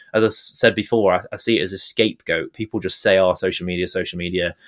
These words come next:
And we just kind of use it as this thing. It's like, it's a problem. But there's so much more nuance in that. Like, if it really was that horrible and that bad for us, why are we all on it? Like, why are we all on it for crazy amount of hours a day? There's obviously more to it than that. And I feel like people,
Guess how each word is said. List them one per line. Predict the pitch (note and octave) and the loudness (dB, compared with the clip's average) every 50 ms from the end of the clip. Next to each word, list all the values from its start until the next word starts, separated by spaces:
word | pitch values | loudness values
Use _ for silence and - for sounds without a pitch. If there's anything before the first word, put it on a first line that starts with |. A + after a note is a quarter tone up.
| - - - | -20 -6 -2
And | G2 F#2 F#2 | -2 0 0
we | F#2+ | 0
just | F2+ G2+ - | -2 -2 -2
kind | - G#2+ F#2+ F2+ | -2 -2 -2 0
of | F2+ | 0
use | F#2+ F#2+ F#2+ F2 F2 | 0 0 0 0 -2
it | - | -2
as | F2+ E2 | -2 -4
this | - F2+ - | -4 -4 -2
thing. | - F#2+ F#2 F2 F2 | 0 0 0 0 -2
It's | E2+ D2 - | -4 -4 -2
like, | F2+ E2+ - | -2 -2 -2
it's | F2 F2 - - | -2 -2 -2 -4
a | E2+ | -6
problem. | - - F#2 F#2 E2 - C#2+ C2 C2 D2+ - _ - - - _ _ - | -2 -2 -2 0 0 -2 -4 -4 -6 -8 -12 _ -20 -20 -20 _ _ -2
But | G#2 F#2 | 0 0
there's | G#2+ A2+ - | 2 0 4
so | - F3+ F#3+ | 6 8 8
much | F3+ D3 - | 6 4 2
more | C#3+ B2+ B2+ | 2 2 2
nuance | B2+ C#3 D3 C#3 A2 F2 - | 4 4 6 4 4 4 2
in | G#2 G2+ F#2+ | 0 2 2
that. | G2 - - - _ _ | 2 0 0 -4 _ _
Like, | - - - | -4 0 2
if | - D#3 D3+ G#3+ | 2 2 2 2
it | F#3+ - | 0 2
really | C#3+ D3+ D#3+ E3 E3+ E3+ D3 | 4 6 6 8 8 6 4
was | A#2 G#2+ G#2+ B2+ B2+ - | 4 4 4 4 2 0
that | - C#3 B2 - | -2 -4 -4 -4
horrible | - F#2 G2 A2+ A#2+ A2 D3 D#3 D3+ A#2 | -2 0 0 2 2 2 0 0 0 0
and | F#2+ G2+ | -2 -2
that | G#2 - | -4 -4
bad | - F#2 F#2+ - - | -2 -2 -4 -4 -4
for | - A#2 B2 | -4 -4 -4
us, | C3+ C3+ - | -4 -2 0
why | A#2+ C3 C#3 E3+ | 4 6 6 6
are | E3+ | 6
we | D#3 E3 | 6 4
all | D#3 D3 C#3 | 4 4 2
on | C#3+ C#3+ A#2+ | 2 0 -2
it? | F2 - - _ | -4 -8 -12 _
Like, | - A2+ - G#2+ | -6 -6 -2 4
why | A2+ B2+ C3+ C#3+ | 6 6 8 8
are | C#3 | 8
we | C3 B2+ B2+ | 6 6 4
all | B2 A#2+ A2+ A2 | 4 4 2 2
on | A2 A2+ A2 | 0 0 0
it | G#2 - - _ - | -2 -4 -6 _ -4
for | - A2 G2 G2 F#2 F#2 - | 0 2 2 2 2 -2 0
crazy | - B2+ A2 G#2 G2+ A2 | 4 4 4 4 4 2
amount | G#2 G#2 F#2 | 2 2 2
of | F#2+ G2 G2 | 4 4 4
hours | G2 G2 F2 | 4 2 2
a | F2+ | 2
day? | G#2 G2+ F#2 | 2 2 4
There's | G2 G#2 F#2+ - | 2 -2 2 6
obviously | B2+ C3+ C3 C3 B2 - - A#2+ G#2+ | 8 8 8 8 4 2 2 2 2
more | G#2 G#2 G#2 G#2 G2 | 2 2 2 0 0
to | - - A2 G#2+ | 0 0 2 2
it | G#2+ - | 2 2
than | - F#2 E2 D#2 | 0 -4 -8 -8
that. | - - - - - - - - _ - - - - _ | -10 -10 -8 -2 -2 -2 -2 -2 _ -18 -20 -20 -10 _
And | - A2 | 0 2
I | A2+ G2 A2+ | 4 4 4
feel | - - C#3+ D3+ D#3 | 4 4 6 6 6
like | C#3+ - | 6 4
people, | - D3+ C#3+ - C3+ C3 A#2+ A2 G#2 | 2 0 2 4 4 4 4 4 0